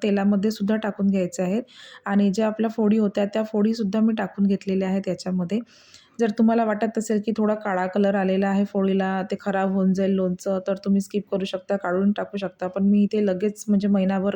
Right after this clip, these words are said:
खाण्यासाठी करत आहे, त्यामुळे मी या फोडी टाकलेल्या आहेत. लोणचं अगदी खराब वगैरे होत नाही, कारण आपण मीठ पण टाकतो, त्यामुळे, अ, टिकतं ते लोणचं. आणि असं छान आपण परतून घेऊया. अ,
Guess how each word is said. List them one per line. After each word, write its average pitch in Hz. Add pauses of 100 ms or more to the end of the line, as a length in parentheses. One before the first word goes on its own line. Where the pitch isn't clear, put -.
खाण्यासाठी 196 (480)
करत 214
आहे, 214
त्यामुळे 202
मी 208
या 208
फोडी 196
टाकलेल्या 196
आहेत. 196
लोणचं 180
अगदी 180
खराब 185
वगैरे 190
होत 196
नाही, 190
कारण 185
आपण 196
मीठ 190 (140)
पण 196
टाकतो, 196 (520)
त्यामुळे, 202 (100)
अ, 202
टिकतं 220
ते 208
लोणचं. 185 (600)
आणि 208
असं 208
छान 214
आपण 208
परतून 202
घेऊया. 190 (300)
अ, 190